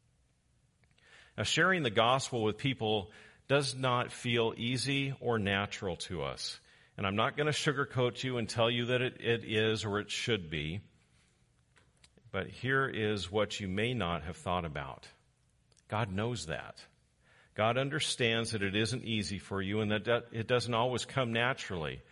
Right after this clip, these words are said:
Now, maybe that surprises you that a pastor would stand in front of you and tell you that. God understood the problem so well that when Jesus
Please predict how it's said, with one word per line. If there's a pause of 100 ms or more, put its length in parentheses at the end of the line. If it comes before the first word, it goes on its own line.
(360)
Now,
maybe
that
surprises
you
that
a
pastor
would
stand
in
front
of
you
and
tell
you
that. (1300)
God
understood
the
problem
so
well
that
when
Jesus